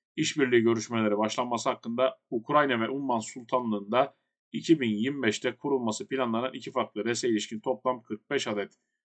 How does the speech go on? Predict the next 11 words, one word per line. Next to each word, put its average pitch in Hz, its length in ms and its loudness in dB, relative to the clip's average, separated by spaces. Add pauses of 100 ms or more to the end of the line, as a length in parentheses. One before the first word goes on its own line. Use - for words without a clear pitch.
(140)
rüzgar 127 440 0
türbün 113 380 -4
taşınması 120 560 -6
kurulumu 113 480 -2
ve 98 80 -4
montaj 120 380 -4
hizmetlerinin 104 560 -8
verilmesine 117 460 -4
yönelik 120 300 -6
sözleşme 113 420 -4
görüşmelerine 107 680 -6